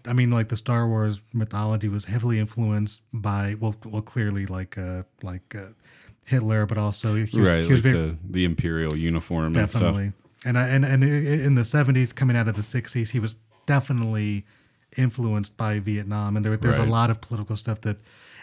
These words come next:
Speaker 1: and, and, and, and, you know, not to get off, you, you know, I'm, I'm gonna get off topic. Put a pin in that idea.
Speaker 2: <laughs>
Speaker 1: I just wanted to say, for, like, a future episode, maybe, may-, maybe, 'cause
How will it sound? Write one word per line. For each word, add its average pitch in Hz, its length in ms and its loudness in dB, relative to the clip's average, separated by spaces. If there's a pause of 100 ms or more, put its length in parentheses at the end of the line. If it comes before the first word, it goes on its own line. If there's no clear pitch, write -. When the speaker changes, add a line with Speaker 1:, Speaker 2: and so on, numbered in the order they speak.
(120)
Speaker 1:
and, 165 220 2
and, 156 180 2
and, 147 280 2
and, 131 140 0 (100)
you 139 60 4
know, 131 140 6
not 147 100 2
to 147 40 -4
get 131 240 0 (1040)
off, 120 240 0
you, 135 340 2
you 131 80 2
know, 131 120 6
I'm, 120 200 -2
I'm 120 200 0
gonna 123 100 4
get 107 100 2
off 95 120 -2
topic. - 320 -4
Put 180 140 4
a 170 40 4
pin 139 320 4
in 113 280 2
that 113 220 4
idea. 98 600 0 (200)
Speaker 2:
<laughs> - 220 2
Speaker 1:
I 135 100 8
just 147 180 6
wanted 147 200 6
to 127 100 6
say, 113 440 2 (460)
for, 135 300 4
like, 123 180 2
a 117 40 0
future 147 400 4
episode, 127 380 2
maybe, 170 320 6
may-, 147 180 2
maybe, 156 320 4 (340)
'cause 139 220 0